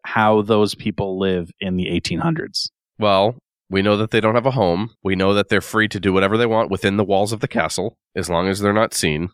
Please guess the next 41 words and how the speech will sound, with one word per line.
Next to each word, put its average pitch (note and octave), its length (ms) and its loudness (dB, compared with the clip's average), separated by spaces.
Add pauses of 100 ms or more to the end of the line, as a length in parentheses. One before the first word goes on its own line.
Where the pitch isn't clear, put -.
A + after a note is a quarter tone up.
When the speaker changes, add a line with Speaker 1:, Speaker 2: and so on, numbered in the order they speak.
(120)
Speaker 1:
As E2 140 -2
long E2 160 -8
as E2+ 80 -8
they're E2 100 -6
not D#2+ 200 -6
seen, F#2 340 0
and D#2 120 -4
if - 120 -8
you're E2 100 -2
seen, F#2 400 0
you E2+ 320 -4 (120)
probably E2+ 480 0
die. - 500 -2 (220)
Speaker 2:
Yeah, E3 340 0
they G#2+ 100 2
probably C#3+ 640 2
have C3+ 180 0
a A2 60 -2
Speaker 1:
You - 60 -18
Speaker 2:
horrible, B2 360 0
horrible A2 380 0
Speaker 1:
probably A2 80 0
Speaker 2:
life, F#2+ 260 2
Speaker 1:
die. - 540 -6
Speaker 2:
and F2 640 0
their F2 140 0
bones F#2 300 -2
are F#2+ 60 0
probably F2+ 260 2
always F2 220 2
bro-, E2 220 -2
broken. D#2+ 460 -2
They D#2 60 -4
have F2+ 120 -4
to E2 80 -6
drag E2 380 0
themselves E2+ 440 -2
along D#2+ 300 -2
the E2 60 -4
concrete D#2 540 -4
or D2 260 -6